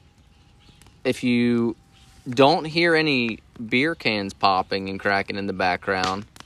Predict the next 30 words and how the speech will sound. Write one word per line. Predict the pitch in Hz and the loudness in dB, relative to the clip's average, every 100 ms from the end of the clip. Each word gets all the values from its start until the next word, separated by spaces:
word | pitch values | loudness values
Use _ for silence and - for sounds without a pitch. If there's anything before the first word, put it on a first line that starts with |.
| - _ - | -20 _ -20
it's | - | -6
'cause | 151 | -4
we're | 147 | -4
coming | 131 165 165 | -2 -2 -2
to | 151 156 | -2 0
you | 139 | 2
a | |
little | 143 | 0
more | 143 135 | 0 -2
subdued. | - 120 110 104 113 110 92 - - - - - - - - - - _ | -2 -6 -6 -2 0 0 -2 -6 -14 -20 -20 -20 -20 -20 -20 -20 -20 _
Um, | 101 101 98 98 95 95 92 87 - - _ _ - _ - - - | 0 2 2 0 -2 -4 -8 -12 -18 -20 _ _ -20 _ -20 -20 -20
covid | - 135 135 127 | 0 2 2 -2
nineteen | 131 123 120 - 131 127 131 131 131 - - | -2 -2 -4 -6 -4 -2 -2 -2 -6 -8 -8
has | 107 | -6
hit | - 117 | -6 -4
the | 117 | -4
United | 113 110 107 95 | -2 -2 -4 -6
States. | - - 127 151 185 - - - - _ _ - - - - - - - - - | -10 -2 0 0 -6 -10 -12 -14 -20 _ _ -20 -20 -20 -20 -20 -20 -20 -20 -14
Seth | - 131 120 - | -4 0 0 0
and | 120 | 0
I | 117 110 | 2 2
are | 104 104 104 101 101 | 2 2 2 2 0
not | - 120 113 117 143 - | -4 0 4 4 2 2
practicing | 123 117 - 113 117 110 | 4 4 2 -4 -4 -2
social | - 113 - | 0 0 0
distancing | 107 110 110 120 113 120 113 | 0 0 0 -4 -2 0 2
right | 110 107 | 2 2
now. | 107 104 110 127 | 0 2 2 0
We're | 123 110 | -4 0
probably | 117 110 110 104 104 104 101 | 2 4 2 0 0 0 -2